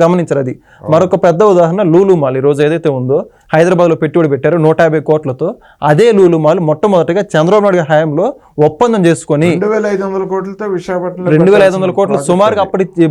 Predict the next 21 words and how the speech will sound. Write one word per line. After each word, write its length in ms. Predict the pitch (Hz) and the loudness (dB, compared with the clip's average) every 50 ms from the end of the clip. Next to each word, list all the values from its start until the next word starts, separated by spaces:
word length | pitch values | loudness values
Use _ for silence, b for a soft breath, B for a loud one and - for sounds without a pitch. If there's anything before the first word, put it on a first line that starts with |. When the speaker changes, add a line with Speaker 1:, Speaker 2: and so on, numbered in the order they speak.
| 151 156 | 2 0
Speaker 1:
ముఖ్యమంత్రిగా 480 | 165 160 - 214 208 214 196 202 190 196 185 | 0 0 0 -2 0 0 0 0 0 0 0
ఉన్న 80 | 175 - - | 0 0 -2
చంద్రబాబు 320 | 156 160 170 196 202 190 190 | -2 0 0 0 0 0 0
నాయుడు 140 | 180 160 170 | 0 0 0
గారు 100 | 185 202 | 0 0
స్థలం 300 | 196 - 175 175 208 220 226 | 0 0 0 2 2 2 2
కూడా 120 | 214 208 202 185 | 0 0 0 0
కేటాయించడం 400 | 170 156 170 160 147 - 147 131 131 | 0 0 0 -2 -2 -4 -4 -4 -4
జరిగిందండి. 320 | 127 127 123 123 120 123 135 | -4 -4 -6 -6 -6 -2 0
ఈరోజు 180 | 147 151 135 127 | 0 0 0 -4
Speaker 2:
అవును. 200 | 107 101 90 85 _ _ - - | -8 -10 -16 -20 _ _ 0 0
Speaker 1:
కేవలం 360 | 185 208 214 208 208 208 190 165 - - - 160 | 2 2 2 2 2 2 0 0 -2 -2 -6 -6
అక్కడ 260 | - - - - 226 220 180 151 151 | -6 -2 -2 2 2 2 2 2 2
వీళ్ళు 240 | 180 202 202 196 185 190 | 2 2 2 2 2 4
ఏదైతే 260 | 196 208 196 202 185 139 147 | 2 2 2 0 -2 0 2
రియల్ 180 | 170 185 190 185 | 0 0 0 0
ఎస్టేట్ 220 | 190 196 180 165 139 160 | -2 -2 -2 -2 -2 0
బినామీ 320 | 160 170 175 175 175 165 151 - 160 | 0 0 2 0 0 -2 0 0 -2
కంపెనీలు 340 | 156 151 - 180 185 180 156 165 | -2 0 -2 -2 -2 -2 -2 -4
పెట్టాలనుకున్నారో 600 | 143 - 147 147 143 127 131 135 131 135 139 135 123 b b b b b 147 135 143 | -2 -2 -2 -2 -4 -6 -6 -6 -4 -2 -2 -2 -4 b b b b b -4 0 2
దాని 260 | 156 170 196 208 208 | 2 2 2 0 -2